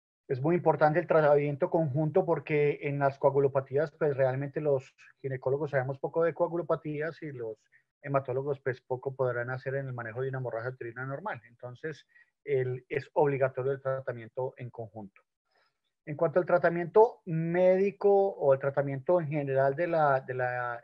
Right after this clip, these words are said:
hemorragia uterina anormal, siempre hemos utilizado el, las guías nice,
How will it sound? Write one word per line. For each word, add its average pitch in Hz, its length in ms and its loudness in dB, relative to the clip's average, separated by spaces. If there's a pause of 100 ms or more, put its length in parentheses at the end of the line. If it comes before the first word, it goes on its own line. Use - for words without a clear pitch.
(140)
hemorragia 131 340 -2
uterina 143 460 -4
anormal, 143 520 -4 (460)
siempre 143 320 -6
hemos 180 220 -4
utilizado 139 760 -2
el, 127 560 -2
las 127 240 -6
guías 139 640 -6
nice, 165 480 0